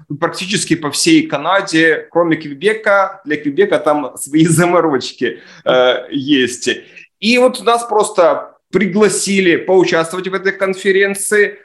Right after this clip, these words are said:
Она проходит ежегодно в разных городах. Например, то она в прошлом году была в Торонто, а в этом году она прошла в Ванкувере.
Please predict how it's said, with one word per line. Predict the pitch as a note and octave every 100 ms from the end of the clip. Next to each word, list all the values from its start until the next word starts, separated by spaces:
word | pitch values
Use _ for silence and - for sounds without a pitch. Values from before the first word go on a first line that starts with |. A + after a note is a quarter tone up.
| _
Она | - G3+ G3+
проходит | G3+ F#3 G3+ F#3 E3+
ежегодно | F3+ D#3+ E3+ D#3 E3 F#3 F#3 D#3+ E3 D#3 C#3+ B2 -
в |
разных | - F#3+ F#3 - D#3
городах. | D#3+ D#3+ G#3+ G#3+ B3 -
Например, | F3+ E3+ E3+ E3 D3+ D3+ -
то | G3 F#3
она | E3+ E3+
в | D3+
прошлом | E3 E3 D3+
году | D3+ D3 C#3
была | D3+ C#3+
в | C#3+
Торонто, | D#3+ F3+ B3 B3+ B3 -
а | D#3
в | D#3+
этом | G#3 F3 C#3+
году | D#3 D#3 F#3+ G3
она | D#3 D#3+
прошла | D3+ D3 C#3+ - E3+ E3+ E3+ C#3
в |
Ванкувере. | D#3+ D#3 D#3+ D#3+ B2 A2+ G#2